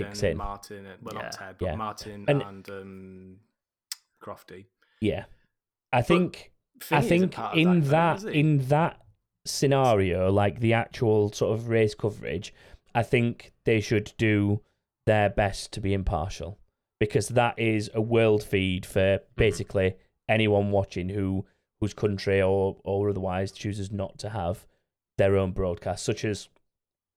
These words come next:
Speaker 1: what's provided in Holland and, and elsewhere. So, like, in my opinion, that section should be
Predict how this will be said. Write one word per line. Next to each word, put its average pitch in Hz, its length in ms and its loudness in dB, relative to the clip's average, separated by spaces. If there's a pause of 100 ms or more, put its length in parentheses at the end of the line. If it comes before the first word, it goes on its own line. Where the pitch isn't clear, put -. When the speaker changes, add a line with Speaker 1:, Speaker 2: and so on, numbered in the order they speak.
(120)
Speaker 1:
what's - 260 0
provided 85 420 -4
in 82 100 -6
Holland 82 420 -6
and, 90 300 -8
and 85 100 -6
elsewhere. 85 440 -6
So, 95 120 -2
like, 104 220 2 (1080)
in 143 120 4
my 143 160 6
opinion, 104 600 2
that 123 280 2
section - 540 -4
should 98 260 -8 (380)
be 98 340 0